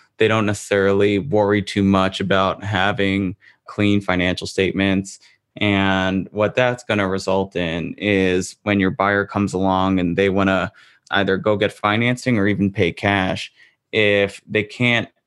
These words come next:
really wrap their head around the actual financial performance of the site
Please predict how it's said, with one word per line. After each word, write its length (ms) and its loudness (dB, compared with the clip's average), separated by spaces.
really 440 0
wrap 440 0
their 140 -2
head 340 -2
around 600 -2
the 220 0
actual 400 0
financial 480 -2
performance 640 -4
of 100 -8
the 80 -8
site 600 0